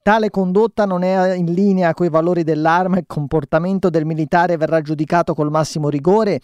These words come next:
a partire dal trasferimento istantaneo a un incarico non operativo". Un nuovo caso dopo quello di Milano, dove ieri alcuni agenti di polizia locale hanno usato manganelli e spray al peperoncino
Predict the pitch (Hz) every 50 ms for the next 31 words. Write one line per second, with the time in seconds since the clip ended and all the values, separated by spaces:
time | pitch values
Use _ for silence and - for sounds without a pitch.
0 | - - _ _ _ - 185 190 - 196 180 165 - 226 226 202 175 160 156 147
1 | 160 147 - - 180 170 175 202 214 190 170 - 165 175 151 - - 208 196 196
2 | 185 - 160 131 135 135 139 143 147 156 165 175 180 170 - 151 127 135 139 127
3 | - 139 143 156 180 180 175 151 156 147 147 135 - 139 127 127 135 131 123 -
4 | - - _ _ _ _ _ _ _ - 135 131 127 123 151 151 - 190 165 135
5 | 120 120 127 117 120 - 131 120 139 127 127 117 135 135 139 143 147 131 131 139
6 | 147 139 131 117 117 123 123 135 135 131 127 123 - - 151 147 143 127 123 147
7 | 151 147 139 123 131 127 139 131 135 127 - 156 151 156 147 - 156 143 147 147
8 | 143 131 - _ _ _ _ _ - 139 151 151 135 156 160 - 170 160 165 165
9 | 165 170 165 175 180 170 156 135 143 135 - - 165 165 165 156 - 156 139 151
10 | 151 170 170 151 - - 143 147 147 139